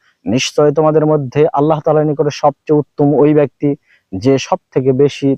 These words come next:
তাকওয়াশীল। আল্লাহ রাসূল সাল্লাল্লাহু আলাইহি সাল্লাম অন্য জায়গায় বলেছেন যে, "আল হাসাবুল মালু ওয়াল কারামুত তাকওয়া", মাল ও সম্পদ এটা আভিজাত্যের প্রতীক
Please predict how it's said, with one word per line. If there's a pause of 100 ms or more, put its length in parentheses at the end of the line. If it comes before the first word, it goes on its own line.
তাকওয়াশীল। (560)
আল্লাহ
রাসূল
সাল্লাল্লাহু
আলাইহি
সাল্লাম
অন্য
জায়গায়
বলেছেন (400)
যে, (260)
"আল
হাসাবুল
মালু (160)
ওয়াল
কারামুত (120)
তাকওয়া", (540)
মাল
ও
সম্পদ (400)
এটা
আভিজাত্যের
প্রতীক